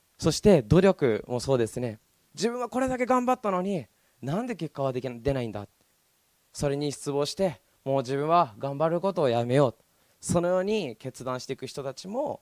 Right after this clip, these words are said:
中にはいるのかなと思います。今日私たちは自分たちの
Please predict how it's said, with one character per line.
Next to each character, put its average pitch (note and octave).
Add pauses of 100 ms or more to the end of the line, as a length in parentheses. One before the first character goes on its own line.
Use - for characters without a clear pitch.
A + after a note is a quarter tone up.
(300)
中 F3+
に G3+
は G3+ (440)
い E3+
る F#3
の F3+
か E3+
な E3+
と A#2+ (920)
思 C3+
い D3
ま D3+
す。 A#2+ (880)
今 G#3
日 - (160)
私 E3
た F3
ち C#3+
は C3 (360)
自 D3+
分 G#3+
た A3
ち G3
の G3+